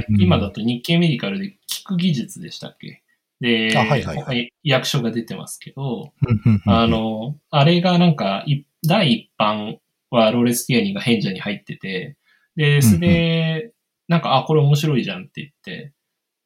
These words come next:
Speaker 2: あの、ちょっと買って読んでたんですけど、一人じゃ続かないからって言って。なんかそういうのやってたのを思い出しました。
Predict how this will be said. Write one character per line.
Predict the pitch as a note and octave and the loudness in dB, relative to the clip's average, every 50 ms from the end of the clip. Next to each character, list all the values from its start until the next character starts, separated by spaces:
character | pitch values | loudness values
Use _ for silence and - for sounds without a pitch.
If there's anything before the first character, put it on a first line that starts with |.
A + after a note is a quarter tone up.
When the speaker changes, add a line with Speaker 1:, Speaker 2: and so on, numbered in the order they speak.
| - | -12
Speaker 2:
あ | - G#2 G2+ G2 | -8 -8 -6 -6
の、 | G2 F#2 F#2+ F#2+ G2 G2+ | -8 -8 -10 -12 -12 -8
ち | - C#3+ | -8 -8
ょ | C3+ - | -8 -6
っ | |
と | _ G2+ F#2 F#2 - _ _ | _ -8 -8 -8 -10 _ _
買 | - - A#2+ | -8 -8 -8
っ | - - | -8 -2
て | - B2 | 2 4
読 | A#2 B2 B2+ A#2+ | 4 4 4 0
ん | G2 | -4
で | F#2+ F2+ | -6 -8
た | - F#2+ F#2 | -10 -12 -12
ん | F2+ F2 | -10 -12
で | E2+ - | -12 -14
す | - - | -14 -14
け | G2+ - | -12 -14
ど、 | G2+ | -12
一 | G2 - - D3+ | -14 -6 -2 0
人 | B2 A2+ | 0 0
じ | G#2 | 0
ゃ | G2 - | -4 -8
続 | - A2 G2+ G2+ | -8 -8 -8 -6
か | - A2+ | -6 -6
な | A2 G#2 | -6 -6
い | G2+ F#2+ | -8 -8
か | G2 G2+ | -10 -12
ら | G2+ - | -12 -12
っ | |
て | - _ _ - | -16 _ _ -20
言 | C#3+ | -20
っ | - _ _ | -20 _ _
て。 | - - - _ _ _ _ _ _ _ _ _ _ _ _ _ _ _ _ _ _ _ _ _ _ _ _ _ _ _ _ _ _ _ _ _ _ _ _ _ _ _ | -20 -20 -20 _ _ _ _ _ _ _ _ _ _ _ _ _ _ _ _ _ _ _ _ _ _ _ _ _ _ _ _ _ _ _ _ _ _ _ _ _ _ _
な | - B2+ | -2 -2
ん | |
か | - - | 0 -2
そ | - - A#2+ | 0 2 2
う | |
い | A2 | 2
う | |
の | G2+ F#2+ | 2 0
や | F#2+ F#2+ | -4 -6
っ | |
て | - G#2 | -6 -10
た | F2+ F#2+ | -8 -8
の | F#2 F#2 | -10 -8
を | F#2 | -6
思 | G2 G2 | -4 -4
い | G2 | -4
出 | F#2+ F#2+ | -4 -6
し | - G2 | -8 -10
ま | F#2+ F#2 | -10 -12
し | - - | -14 -16
た。 | - | -18